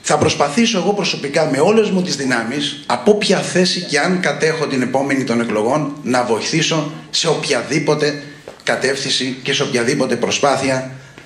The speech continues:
έχουμε συζητήσει και έχουμε αποφασίσει εμείς ως πασόκ. Θέλω προσωπικά και θέλουμε νομίζω όλοι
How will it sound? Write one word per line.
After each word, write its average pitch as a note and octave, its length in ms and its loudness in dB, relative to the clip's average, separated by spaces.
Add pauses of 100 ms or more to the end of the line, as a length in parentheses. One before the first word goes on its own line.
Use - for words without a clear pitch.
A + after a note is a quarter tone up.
(420)
έχουμε D3 340 0
συζητήσει C3 720 -2
και D3 100 2
έχουμε D3 280 2
αποφασίσει C#3 720 0 (140)
εμείς A#2 300 0
ως A2+ 120 -2
πασόκ. G2+ 320 -2 (2250)
Θέλω G#3+ 340 2
προσωπικά G3 440 0
και G3+ 100 0
θέλουμε G3+ 280 2
νομίζω F#3 340 4
όλοι C3+ 260 -2